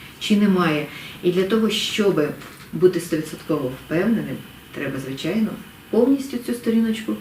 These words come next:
тримати, як то кажуть, в бойовій готовності відповідно до ситуації. Ну і, звичайно, перш ніж реєструватися, зважити, це який предмет повинен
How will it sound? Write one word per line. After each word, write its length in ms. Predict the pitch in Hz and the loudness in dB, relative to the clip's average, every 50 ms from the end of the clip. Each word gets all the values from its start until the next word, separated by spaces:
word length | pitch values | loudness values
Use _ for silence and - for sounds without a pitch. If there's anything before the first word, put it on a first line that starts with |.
| - - | -8 -8
тримати, 480 | - 160 143 139 139 147 156 - - - - - - - - | -8 -6 -6 -4 -4 -4 -4 -4 -6 -8 -8 -10 -16 -14 -12
як 120 | 156 143 - | -12 -10 -8
то 120 | 139 139 | -8 -4
кажуть, 220 | 143 156 175 180 175 - - - - | -2 -2 -2 -2 -6 -10 -14 -8 -6
в 40 | 170 | -2
бойовій 480 | 156 160 160 156 156 156 165 180 165 156 | 2 4 4 4 4 4 2 0 0 -2
готовності 580 | 156 151 - 160 170 208 208 196 196 - 165 160 | -4 -4 -2 -2 0 0 0 -2 -4 -2 -4 -4
відповідно 560 | 147 135 - - 147 - - 165 - 180 160 | -4 -4 -6 -6 -6 -6 -8 -6 -6 -4 -4
до 120 | 170 - - - - | -4 -6 -6 -8 -8
ситуації. 680 | - - - 170 165 156 147 - - - - 143 - - - - - - - - - - - - | -6 -4 -2 0 0 0 0 -2 -6 -6 -6 -4 -6 -6 -8 -12 -12 -12 -12 -12 -12 -12 -4 2
Ну 140 | 202 240 262 | 4 4 4
і, 160 | 254 - 185 | 4 2 0
звичайно, 680 | 185 190 190 185 - 226 220 240 240 214 196 175 165 165 - - - - - - - - - - - - - - - - - - - - 175 180 - - - | 0 -2 -2 0 2 2 4 6 6 6 6 6 2 -2 -4 -8 -14 -20 -20 -20 -20 -20 -20 -20 -20 -20 -20 -20 -20 -20 -20 -18 -14 -12 -10 -10 -10 -4 0
перш 260 | 175 170 170 165 - | 2 2 2 0 -2
ніж 160 | 160 151 151 | -4 -2 -2
реєструватися, 800 | 151 143 - - - - 190 208 240 254 240 - 170 - - - - - - 165 151 156 | -4 -4 -4 -6 -8 -6 -6 -4 -4 -2 -4 -4 -4 -4 -6 -6 -6 -8 -12 -12 -8 -4
зважити, 540 | 151 180 202 214 208 180 139 135 - 101 - - - - - - - - - | -2 0 0 0 0 -2 -4 -4 -6 -8 -8 -8 -12 -18 -20 -20 -20 -20 -8
це 180 | - 180 170 - - - - | -4 -2 -2 -2 -4 -8 -6
який 280 | 180 190 190 208 240 | -4 -4 -2 0 -2
предмет 460 | 226 - 214 208 196 202 220 254 254 - - | -2 -2 -2 -4 -2 0 0 -2 -2 -4 -4
повинен 320 | - 170 170 185 208 208 | -2 0 0 2 2 0